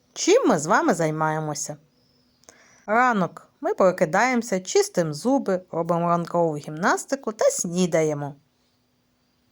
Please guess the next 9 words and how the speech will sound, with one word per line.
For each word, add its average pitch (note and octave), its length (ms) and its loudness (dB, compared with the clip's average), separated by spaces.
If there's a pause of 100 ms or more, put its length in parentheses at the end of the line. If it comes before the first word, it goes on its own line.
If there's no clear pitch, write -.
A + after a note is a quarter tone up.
(800)
День. F3 600 2 (400)
Ми C#4+ 140 4
з G3+ 60 2
вами E3+ 260 2
граємося, D#3 1000 -2 (460)
відпочиваємо, F3 1120 2
займаємося F#3+ 1080 2 (120)
і F4+ 120 6 (380)
обідаємо. E3+ 1200 2